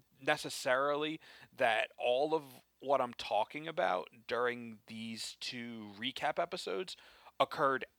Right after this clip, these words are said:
at Comic-Con, because a lot of companies and studios just use the spotlight of Comic-Con to go ahead and release and unveil things coming in the future.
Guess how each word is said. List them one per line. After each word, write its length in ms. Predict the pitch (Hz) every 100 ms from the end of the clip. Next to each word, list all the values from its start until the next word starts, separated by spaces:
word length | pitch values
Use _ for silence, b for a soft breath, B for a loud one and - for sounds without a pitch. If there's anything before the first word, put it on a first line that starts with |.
| -
at 220 | 143 151 - - -
Comic-Con, 760 | 131 110 92 - 95 90 90 - B B
because 640 | - 123 - 123 110 107 104 -
a 80 |
lot 200 | 107 113
of 100 | 101
companies 520 | - 156 165 151 147 120
and 120 | 110
studios 600 | - 143 147 147 127 - -
just 440 | 139 147 - -
use 320 | 131 131 120
the 120 | -
spotlight 840 | 95 - - - 185 190 131 123 117
of 160 | -
Comic-Con 760 | - 123 110 107 - 110 101 98 B B -
to 140 | -
go 300 | 120 123 123
ahead 340 | 110 - 117 113
and 220 | 104 104
release 540 | 104 104 113 117 -
and 140 | 117 107
unveil 640 | 98 92 - 101 98 92
things 420 | - 101 92 92
coming 360 | - 101 90 80
in 140 | 90
the 80 | 90
future. 520 | - 107 98 - 92